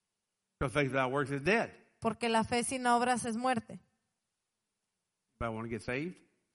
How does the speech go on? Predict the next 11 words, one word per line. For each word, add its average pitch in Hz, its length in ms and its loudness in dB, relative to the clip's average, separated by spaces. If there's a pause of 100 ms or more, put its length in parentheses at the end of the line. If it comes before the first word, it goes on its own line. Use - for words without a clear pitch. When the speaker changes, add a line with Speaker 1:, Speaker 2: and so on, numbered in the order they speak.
(120)
Speaker 2:
¿Alguien 226 340 -2
quiere 254 260 -2
ser 254 180 0
salvo? 269 420 2 (1800)
Speaker 1:
The 104 60 -6
right 117 200 -2
way? 139 280 -6 (340)
Speaker 2:
¿De 226 120 -4
la 214 120 2
manera 208 320 2
correcta? 226 540 0